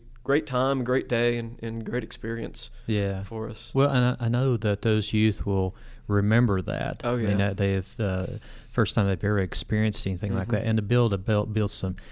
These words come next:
Speaker 2: unity among
Speaker 1: Mm-hmm.
Speaker 2: each other 'cause they're praying for each other, and, and I'm sure they wanna, they're eager to see what God's gonna do, the
Speaker 1: Yeah.
Speaker 2: results, and that in itself will be
Speaker 1: Yeah.
Speaker 2: a, even a bigger impact. So
Speaker 1: Yeah.
Speaker 2: that's great. Well, uh,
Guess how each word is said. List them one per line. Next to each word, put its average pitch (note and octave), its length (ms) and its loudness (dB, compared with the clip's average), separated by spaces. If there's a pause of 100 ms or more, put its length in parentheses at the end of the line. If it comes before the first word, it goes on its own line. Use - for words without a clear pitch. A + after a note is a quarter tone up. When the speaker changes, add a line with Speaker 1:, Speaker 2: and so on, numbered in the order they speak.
(140)
Speaker 2:
unity G#2+ 640 4
among G#2 280 4
Speaker 1:
Mm-hmm. G#2+ 80 2
Speaker 2:
each A2 160 -2
other F#2 200 0
'cause - 240 -4
they're F#2+ 100 -2
praying G2 340 0
for G2+ 140 -6
each - 160 -4
other, G#2 100 -2
and, A2+ 180 2
and A2+ 140 4
I'm G#2 80 2
sure B2 280 0
they G#2+ 140 4
wanna, G2+ 320 2 (400)
they're A2+ 100 4
eager B2 280 6
to G2+ 60 4
see G#2+ 220 0
what G2+ 180 0
God's G2+ 280 2
gonna F2+ 220 -4
do, G2+ 160 2
the F2 100 -2
Speaker 1:
Yeah. E2+ 60 -6
Speaker 2:
results, F#2 440 0
and G#2 120 2
that B2 360 2
in A2 100 -2
itself F#2+ 640 0
will G2+ 100 0
be G2 120 0
Speaker 1:
Yeah. F#2 100 0
Speaker 2:
a, F#2 40 0
even F#2 220 -2
a F2 60 -2
bigger F#2 300 -2
impact. - 500 -6
So A2+ 100 -4
Speaker 1:
Yeah. - 100 -6
Speaker 2:
that's G2+ 240 -6
great. F#2+ 440 -4 (360)
Well, - 420 2
uh, C#3+ 200 2